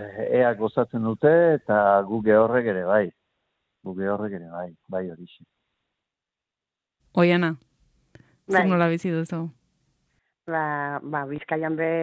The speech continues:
Speaker 3: antzerako, antzerako, antzerako irriki handia ze egoten die gure zain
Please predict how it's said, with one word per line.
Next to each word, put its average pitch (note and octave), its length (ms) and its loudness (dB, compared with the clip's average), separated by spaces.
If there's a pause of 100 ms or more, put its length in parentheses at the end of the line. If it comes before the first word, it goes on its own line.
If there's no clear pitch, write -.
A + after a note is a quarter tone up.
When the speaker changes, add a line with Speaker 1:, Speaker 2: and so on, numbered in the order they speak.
(120)
Speaker 3:
antzerako, D#3+ 580 -4 (160)
antzerako, D3+ 800 -6 (420)
antzerako D#3+ 500 -4 (180)
irriki E3+ 400 -4
handia E3+ 440 -2
ze E3+ 180 -4 (920)
egoten E3+ 380 -2
die E3+ 140 0
gure F3 320 -4
zain C#4+ 360 2